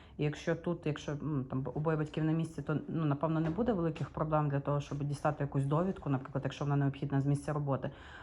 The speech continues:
А от що буде, е, щодо тих діток, в яких один з батьків зараз воює, а інший працює і не може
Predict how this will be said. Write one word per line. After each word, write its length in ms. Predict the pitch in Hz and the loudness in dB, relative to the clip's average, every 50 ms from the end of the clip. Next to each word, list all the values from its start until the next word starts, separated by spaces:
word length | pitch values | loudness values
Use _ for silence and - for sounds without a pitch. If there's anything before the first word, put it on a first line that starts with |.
| - | -2
А 120 | - - 151 | 2 4 6
от 140 | 147 147 - | 6 4 2
що 140 | - 175 | 0 0
буде, 280 | 170 170 170 165 160 160 | 0 0 0 0 2 4
е, 560 | 151 143 139 135 - - 143 143 143 139 135 | 4 6 6 4 2 2 2 2 2 2 2
щодо 240 | 135 - 156 151 143 | 2 0 0 -2 0
тих 180 | 143 160 147 147 | 2 2 2 2
діток, 340 | 156 202 202 208 196 - | 2 2 0 0 -2 -2
в 20 | - | -2
яких 320 | 143 143 160 147 - - | -4 -2 -2 -4 -2 -2
один 260 | - 151 156 156 156 139 | 0 2 4 4 4 4
з 180 | 135 139 143 | 4 4 2
батьків 460 | 143 143 139 135 - - 180 190 208 196 | 4 4 2 0 -2 -2 0 0 0 2
зараз 380 | 160 151 147 147 139 139 - 151 | 2 2 2 2 0 -2 -2 0
воює, 540 | 147 143 139 160 190 226 233 196 143 131 - | 2 2 2 2 2 2 2 2 2 2 2
а 60 | 139 | 0
інший 340 | 139 139 151 151 - - 143 | 0 2 0 0 -2 -4 -6
працює 560 | - - - 139 - - 180 185 214 208 156 | -6 -4 -6 -6 -4 -2 -2 0 2 2 2
і 220 | 143 - - 143 143 | 2 0 0 0 2
не 300 | 143 139 123 135 143 147 | 2 2 2 2 2 2
може 520 | 151 151 139 131 135 135 131 131 139 143 | 2 2 0 0 0 -2 -4 -4 -4 -4